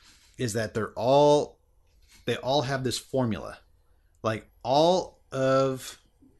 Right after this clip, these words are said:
all of these Marvel movies have this formula, and they, they, they're almost all the same, if, if I can say that with getting away with it.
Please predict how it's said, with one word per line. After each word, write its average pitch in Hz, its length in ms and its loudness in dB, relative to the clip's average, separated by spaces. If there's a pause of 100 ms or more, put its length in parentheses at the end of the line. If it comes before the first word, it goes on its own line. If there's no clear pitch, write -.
(880)
all 143 400 2
of 135 160 -4
these 120 520 -4 (160)
Marvel 135 320 2
movies 110 340 -4
have 107 140 -8
this 101 120 -8
formula, 92 640 -6 (500)
and 107 560 -8 (1000)
they, 120 380 -6
they, 113 180 -8 (200)
they're 131 200 -10
almost 143 360 -4
all 113 220 -6
the 104 80 -10
same, 117 480 -2 (800)
if, 110 240 -12
if 107 140 -14
I 117 120 -4
can 107 140 -6
say 120 240 -4
that 95 280 -8 (280)
with 110 200 -10 (240)
getting 120 220 0
away 107 240 -2
with 87 160 -10
it. - 180 -20